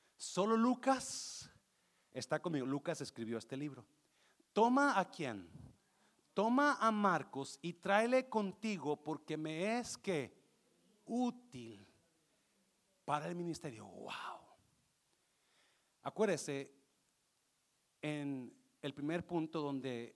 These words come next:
Dios, el Espíritu Santo habla, el Espíritu Santo siempre va a hablar para que usted ayude a los demás mejorando su vida. ¿Se acuerda? Usted tiene que salir de su comodidad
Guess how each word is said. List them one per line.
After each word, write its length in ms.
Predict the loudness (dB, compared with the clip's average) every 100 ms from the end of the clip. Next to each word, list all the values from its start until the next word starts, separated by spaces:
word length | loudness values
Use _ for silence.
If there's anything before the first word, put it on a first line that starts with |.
| _
Dios, 420 | -14 -4 -2 -2 -6
el 60 |
Espíritu 320 | -8 -4 -4
Santo 380 | -2 -4 -2 -4
habla, 360 | -4 -6 -10 -10 -8
el 100 | -8
Espíritu 260 | -6 -8
Santo 280 | -4 -4 -4
siempre 360 | -8 -8 -8 -6
va 80 |
a 60 | -6
hablar 460 | -6 -4 -4 -6 -8
para 220 | -8 -8
que 80 | -12
usted 220 | -12 -8
ayude 420 | -8 -6 -6 -6
a 60 | -6
los 220 | -6 -6
demás 520 | -6 -6 -8 -10 -16 _ _ _ _ _ _ _ _ _ -14
mejorando 540 | -12 -8 -8 -8 -10
su 180 | -12 -14
vida. 260 | -14 -16 _ _ _ _
¿Se 100 | -18
acuerda? 380 | -12 -10 -10 -12 _ _ _ -20 -20 -20 _ -8
Usted 400 | -6 -2 -2 -2
tiene 360 | -2 -4 -4 -8
que 340 | -6 -6 -8
salir 840 | -8 -8 -4 -6 -6 -6 -2 0 4
de 100 | 2
su 220 | 2 -4
comodidad 580 | -2 0 0 0 -4